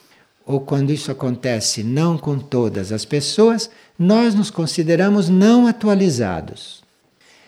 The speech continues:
E aquilo está feito, tem energia e foi planejado para uma humanidade atualizada. Então, mesmo que a gente tenha um processo de transformação muito grande, mesmo que a gente se atualize,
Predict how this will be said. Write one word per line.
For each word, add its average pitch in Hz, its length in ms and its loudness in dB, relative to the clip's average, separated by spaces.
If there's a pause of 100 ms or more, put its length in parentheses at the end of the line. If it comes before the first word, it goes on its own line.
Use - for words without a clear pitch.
E 160 120 4
aquilo 214 340 2
está 180 300 -2
feito, 233 600 2
tem 185 280 0
energia 170 640 0
e - 20 -2
foi 180 180 0
planejado 190 840 0
para 208 340 0
uma 233 340 4
humanidade 196 680 2
atualizada. 165 1000 -2 (560)
Então, 269 400 -2 (160)
mesmo 214 460 4
que 208 100 -4
a 185 60 0
gente 175 320 -2
tenha 165 300 -2
um 147 60 -6
processo 147 720 -6
de 131 120 -12
transformação 127 880 -6
muito 117 280 -6
grande, 180 600 0 (360)
mesmo 170 340 0
que 165 100 -4
a 151 40 0
gente 143 220 -2
se - 140 -4
atualize, 170 1080 0